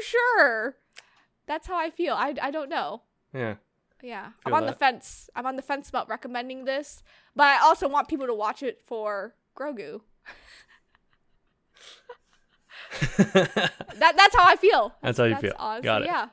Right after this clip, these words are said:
Speaker 1: that's honestly how I feel.
Speaker 2: And I guess, spoiler alert, if you haven't, I would like to believe that if you're watching this episode, you've watched season one and two, and you're
Speaker 1: Mm-hmm.
Speaker 2: also aware to watch,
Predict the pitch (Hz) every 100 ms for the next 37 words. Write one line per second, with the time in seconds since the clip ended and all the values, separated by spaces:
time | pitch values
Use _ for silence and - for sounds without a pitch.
0 | _ 240 233 226 240 269 262 277 320 -
1 | _ 135 135 131 127 147 165 - - 151
2 | 196 180 180 190 202 - - 147 160 170
3 | - 151 180 180 - _ _ _ - 147
4 | 156 147 180 185 - 127 123 117 110 110
5 | 120 107 117 - 107 104 107 107 - -
6 | - _ _ _ _ 120 120 131 - 127
7 | 113 110 - 123 131 - 151 143 135 143
8 | 147 - 127 127 107 - - _ 113 113
9 | - 139 156 - 202 156 139 139 135 -
10 | 123 113 117 110 -